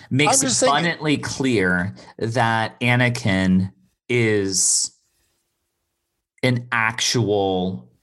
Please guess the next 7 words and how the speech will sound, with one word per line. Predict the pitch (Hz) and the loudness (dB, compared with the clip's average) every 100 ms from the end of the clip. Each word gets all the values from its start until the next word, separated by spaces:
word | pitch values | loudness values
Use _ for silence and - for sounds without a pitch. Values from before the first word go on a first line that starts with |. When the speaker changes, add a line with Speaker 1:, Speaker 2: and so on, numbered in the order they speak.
| _ - | _ -2
Speaker 1:
real-life | 117 104 127 123 113 107 101 104 | -2 0 0 0 2 0 -2 -2
adult | 98 92 110 98 92 - | -4 0 0 0 -2 -2
and | 110 107 | 0 2
not | 98 98 - | 2 0 -4
a | 101 | -4
child. | - - - - 78 78 - - - - _ _ _ _ _ - _ 131 | -2 -2 -2 -2 -2 -6 -6 -8 -8 -18 _ _ _ _ _ -20 _ -2
Speaker 2:
Yep. | 139 196 | -2 -2